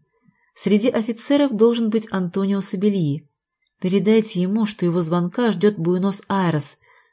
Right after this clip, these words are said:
Он вас поймет. И дайте телефон Блейка». Она закрыла глаза. Когда она их открыла, Ранкаля не было.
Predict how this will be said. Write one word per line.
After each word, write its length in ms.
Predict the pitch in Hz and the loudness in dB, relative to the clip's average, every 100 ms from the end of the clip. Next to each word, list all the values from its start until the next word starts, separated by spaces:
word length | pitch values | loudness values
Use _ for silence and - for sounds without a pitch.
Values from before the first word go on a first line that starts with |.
| _ _ | _ _
Он 180 | 180 175 | -2 0
вас 160 | 180 | -2
поймет. 520 | - 208 220 208 147 - _ _ _ _ _ | 0 2 2 0 -2 -8 _ _ _ _ _
И 100 | 180 | -4
дайте 360 | 175 254 262 | 0 0 -2
телефон 500 | 220 185 170 - 214 | -2 -2 -2 0 0
Блейка». 540 | 208 190 151 147 151 160 _ _ _ _ _ _ _ _ _ _ | 2 2 2 -2 -10 -12 _ _ _ _ _ _ _ _ _ _
Она 220 | 190 233 | -2 0
закрыла 420 | 226 220 214 208 | 0 2 4 4
глаза. 460 | 180 185 190 247 240 - _ | 4 0 0 -2 -2 -8 _
Когда 400 | - 202 214 277 | 0 2 4 4
она 180 | 220 233 | 4 2
их 160 | 214 196 | 2 0
открыла, 640 | 190 - 254 262 240 - - | -2 -2 -2 -2 -4 -8 -4
Ранкаля 580 | 170 175 170 202 202 | -2 -2 -2 -2 0
не 260 | 196 185 147 | 0 0 0
было. 340 | 131 139 156 | -2 -4 -8